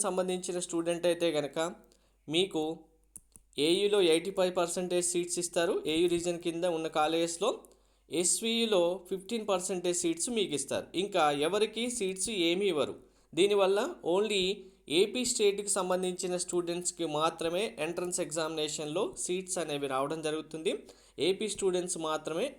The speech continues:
ఎగ్జామ్కి ఎలిజిబుల్ అవుతారు. So దీనికి సంబంధించి ఒకే ఒక్క ఫైనల్ జీవో అయితే రావాల్సి ఉంది. So మరి ఇక్కడ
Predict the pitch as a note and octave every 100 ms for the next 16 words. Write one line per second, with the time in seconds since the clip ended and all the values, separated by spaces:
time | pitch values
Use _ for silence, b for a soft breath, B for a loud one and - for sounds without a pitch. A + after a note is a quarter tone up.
0 | - C#3+ C#3 E3+ D#3+ - D#3+ D3 E3+ b
1 | b b _ _ D#3 F3 F#3 F#3+ D3+ D3+
2 | C3 F#2 - - G3 E3+ E3 F3 F3+ F3
3 | E3+ F3 G3 G3 G3 F#3 F3 D3+ D#3+ A3+
4 | G#3+ F3+ F#3+ F3 D#3 F3 E3+ E3 E3 D#3+
5 | D#3+ D3+ C3+ C#3+ D3+ D3 D3 D#3 F#4+ -
6 | B B - A#3 A3+ A3+ G3 F#3+ - -
7 | F#3+ G#3+